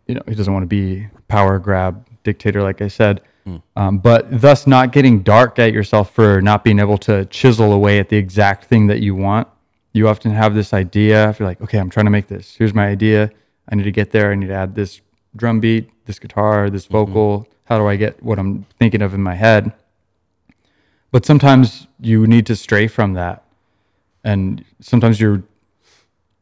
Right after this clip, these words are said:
Speaker 1: you can't go towards that forever 'cause that's not what was meant to be there. And that's not, like, the energy that the track is giving you. So you have to be,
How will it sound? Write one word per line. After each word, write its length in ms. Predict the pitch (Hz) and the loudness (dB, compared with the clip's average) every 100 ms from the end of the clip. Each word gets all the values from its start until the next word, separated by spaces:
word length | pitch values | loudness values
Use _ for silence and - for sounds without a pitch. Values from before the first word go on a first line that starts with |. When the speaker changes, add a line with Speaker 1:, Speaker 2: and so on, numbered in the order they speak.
| - | -8
Speaker 1:
you 140 | 127 | -6
can't 320 | - 123 110 | 0 0 0
go 160 | 107 113 | 2 0
towards 400 | - 123 107 101 | 0 2 2 0
that 280 | 104 92 - | -2 -2 -4
forever 580 | 107 101 98 117 120 123 _ _ _ _ | -2 0 2 2 2 -4 _ _ _ _
'cause 300 | - 110 92 | 0 0 0
that's 220 | 113 101 | -2 0
not 160 | 110 107 | 0 0
what 120 | 113 | 0
was 160 | 110 98 | -2 -2
meant 200 | 104 101 | -2 -4
to 80 | 92 | -8
be 180 | 98 | -6
there. 240 | 104 117 131 | 0 2 2
And 180 | 135 117 | 0 -4
that's 120 | 92 | -2
not, 180 | 110 101 | -2 -2
like, 140 | 101 - | -4 -6
the 120 | 107 | -4
energy 320 | 104 101 107 | -2 0 0
that 180 | 101 - | -2 -4
the 200 | 101 95 _ _ _ _ | -8 -10 _ _ _ _
track 320 | - 107 98 | -2 0 0
is 100 | 113 | -4
giving 280 | 104 117 113 | -2 2 4
you. 100 | 113 | 2
So 120 | 107 110 | 2 0
you 140 | 104 | 0
have 180 | 107 104 | 0 -2
to 60 | 107 | 0
be, 220 | 107 | 2